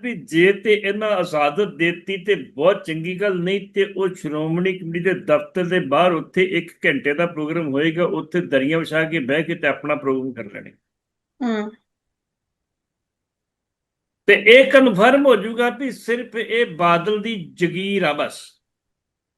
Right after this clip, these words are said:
Speaker 1: ਬਾਦਲ ਪਰਿਵਾਰ ਦੀ ਜ਼ਗੀਰ ਹੈ, ਜਿਹਨੂੰ ਮਰਜ਼ੀ ਦੇਣ, ਜਿਹਨੂੰ ਮਰਜ਼ੀ ਨਾ ਦੇਣ,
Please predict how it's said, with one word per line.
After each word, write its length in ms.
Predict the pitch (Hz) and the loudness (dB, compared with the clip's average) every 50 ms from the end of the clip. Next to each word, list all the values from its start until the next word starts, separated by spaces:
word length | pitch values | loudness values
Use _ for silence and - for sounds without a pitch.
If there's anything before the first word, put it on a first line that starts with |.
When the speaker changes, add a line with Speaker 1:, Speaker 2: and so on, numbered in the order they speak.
| _ _ _ _ _ _ _ _ _ _ _ _ _ _ _ _ - | _ _ _ _ _ _ _ _ _ _ _ _ _ _ _ _ -20
Speaker 1:
ਬਾਦਲ 560 | 139 139 139 175 180 196 202 202 240 247 240 - | -12 -2 2 6 6 6 6 6 4 0 0 -2
ਪਰਿਵਾਰ 420 | 226 214 202 196 196 202 202 196 | -2 0 2 2 2 2 0 0
ਦੀ 120 | 220 240 | -4 -8
ਜ਼ਗੀਰ 520 | 226 185 170 175 156 143 175 190 202 214 226 | -8 -8 -8 -8 -8 -8 -8 -8 -6 -6 -4
ਹੈ, 80 | 226 | -6
ਜਿਹਨੂੰ 420 | 196 180 208 214 208 226 214 190 175 | -6 -8 -10 -10 -8 -8 -8 -6 -4
ਮਰਜ਼ੀ 340 | 175 170 160 160 190 220 196 | -4 -4 -4 -6 -10 -12 -12
ਦੇਣ, 380 | 160 139 165 190 214 214 196 | -8 -4 -4 -2 -2 -4 -6
ਜਿਹਨੂੰ 300 | 160 185 190 202 202 185 | -8 -8 -6 -6 -4 -2
ਮਰਜ਼ੀ 340 | 175 165 139 135 175 196 190 | -2 -4 -4 -6 -8 -10 -8
ਨਾ 360 | 160 156 147 143 143 147 151 | -8 -8 -6 -4 -2 -2 -2
ਦੇਣ, 460 | 143 139 175 190 202 208 214 269 - | 0 0 0 0 0 0 -4 -8 -12